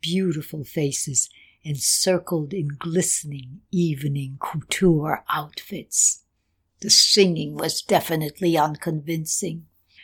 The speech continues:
She started recalling previous operas and thought of the time tears had come to her eyes as the prisoners stepped out into the light in Fidelio.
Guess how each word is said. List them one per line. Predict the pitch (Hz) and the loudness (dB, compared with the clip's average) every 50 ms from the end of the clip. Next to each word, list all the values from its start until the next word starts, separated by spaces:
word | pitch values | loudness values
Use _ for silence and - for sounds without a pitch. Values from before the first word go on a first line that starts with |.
| - - _ _ _ | -20 -20 _ _ _
She | - - - 220 | -4 2 6 6
started | 208 - - - - 254 254 269 262 247 254 208 202 | 6 6 6 6 6 6 6 6 4 0 -2 0 2
recalling | 214 208 214 214 - 220 220 220 214 202 202 190 180 180 180 165 | 2 2 2 2 4 8 10 10 10 10 8 4 0 -2 -4 -6
previous | - - - - 226 220 190 160 160 160 156 - - | -8 -10 2 4 4 6 6 4 2 2 2 4 6
operas | 165 151 147 147 - - 160 156 147 139 139 - - - _ _ _ _ _ _ _ | 6 6 6 6 2 -2 -4 -4 0 0 -2 -2 -2 -6 _ _ _ _ _ _ _
and | 196 180 170 156 | -2 -2 -2 -2
thought | - - - 214 208 202 - - 185 | -4 0 4 4 4 4 2 -2 -6
of | 165 151 | -4 -4
the | 170 165 | -6 -6
time | - - - - - 185 175 170 165 165 160 156 156 156 _ | -6 -8 -8 -6 -2 -2 -2 -2 -2 -4 -6 -6 -8 -6 _
tears | - - - 214 214 208 190 180 160 151 151 147 - - | -6 -2 2 4 6 6 6 6 6 4 0 -4 -4 -4
had | - 151 151 - _ | -4 -8 -10 -8 _
come | - - 175 165 160 156 139 | -2 0 0 0 0 -4 -6
to | - - 165 | -8 -10 -8
her | 139 156 156 156 | -6 -4 -2 0
eyes | 147 147 147 151 147 143 143 - - - _ _ _ _ _ _ _ _ _ _ _ | 0 0 0 -2 -6 -6 -6 -6 -6 -8 _ _ _ _ _ _ _ _ _ _ _
as | 180 165 139 | -2 -2 0
the | - 165 | -2 -4
prisoners | 160 - - - 247 226 - 196 175 170 165 156 151 151 147 - | -4 -4 -2 -2 0 2 2 2 2 2 0 -2 -4 -2 0 2
stepped | - - - - 196 180 - - - - | 2 2 2 2 0 0 0 -4 0 4
out | 180 175 170 160 - - | 4 6 4 4 0 -2
into | 165 160 151 - - 165 | -2 -2 -2 -4 -4 -2
the | 165 170 156 | -2 0 2
light | 160 156 156 160 156 156 - - - - _ _ _ _ _ _ - | 4 4 4 2 0 -4 -8 -12 -14 -14 _ _ _ _ _ _ -8
in | 175 156 | -6 -6
Fidelio. | 151 - - 170 151 135 160 156 143 143 139 135 131 131 131 131 127 | -6 -2 -2 -2 -2 -2 -4 -4 -4 -6 -8 -10 -12 -14 -16 -18 -20